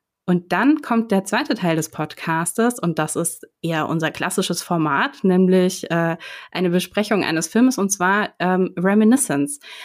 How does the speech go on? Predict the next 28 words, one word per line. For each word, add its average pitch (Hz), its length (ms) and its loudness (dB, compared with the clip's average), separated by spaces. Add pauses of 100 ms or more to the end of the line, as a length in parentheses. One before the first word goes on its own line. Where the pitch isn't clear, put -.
(140)
Das 175 160 0
ist - 180 -2
der 220 100 4
neue 196 360 4
Film 220 600 2
mit 196 200 2
Hugh 220 200 2
Jackman, 220 580 -2 (460)
der 175 140 4
jetzt 165 240 0
auch - 180 -2
im 151 120 0
Kino 147 320 -2
läuft. - 500 -4 (380)
Und 240 200 4
da 269 60 4
spreche 160 440 -4
ich 226 280 0
mit 202 280 0
unserem 196 440 2
werten 160 480 0
Marco, 196 540 0 (480)
also 160 480 0
ein 160 260 -2
altbekannter 180 880 -2
und 190 160 0
wiederkehrender 185 1000 2
Gast. - 360 -8